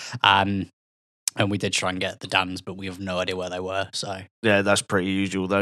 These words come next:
Speaker 1: yeah, <laughs> that's pretty usual.
Speaker 2: I did manage to pin them down yesterday, though.
Speaker 1: Oh, that's good. That's good. Um, but yeah, no, that's, that's basically it for Christmas. But obviously,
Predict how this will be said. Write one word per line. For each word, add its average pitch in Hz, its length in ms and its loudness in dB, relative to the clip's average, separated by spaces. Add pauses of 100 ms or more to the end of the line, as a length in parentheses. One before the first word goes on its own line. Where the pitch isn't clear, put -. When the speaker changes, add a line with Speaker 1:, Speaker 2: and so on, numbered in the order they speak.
Speaker 1:
yeah, 123 220 8
<laughs> - 40 2
that's 196 160 8
pretty 120 280 8
usual. 104 480 2
Speaker 2:
I - 20 -8
did 131 160 8
manage 120 260 6
to - 60 -2
pin 120 140 4
them 107 140 4
down 101 200 4
yesterday, 95 420 0
though. 98 200 2 (160)
Speaker 1:
Oh, 220 120 8
that's 240 140 8
good. 120 380 0
That's 160 160 2
good. 104 400 2 (260)
Um, 127 520 4 (1000)
but 175 80 4
yeah, 214 80 8
no, 233 100 6
that's, 170 220 6
that's 156 160 2
basically 151 280 4
it - 40 2
for 110 80 -4
Christmas. 113 440 2
But 104 160 4
obviously, 104 680 2